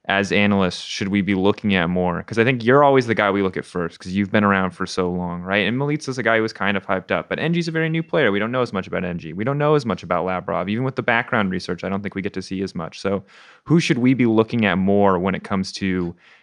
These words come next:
these, these Vitality victories in the weeks to come?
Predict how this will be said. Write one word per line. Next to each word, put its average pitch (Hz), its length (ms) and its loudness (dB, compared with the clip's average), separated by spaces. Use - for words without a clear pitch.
these, 98 500 0
these 101 200 -2
Vitality 95 560 2
victories 85 480 -4
in 87 80 -6
the 87 80 -4
weeks - 300 -10
to 87 80 -10
come? - 260 -10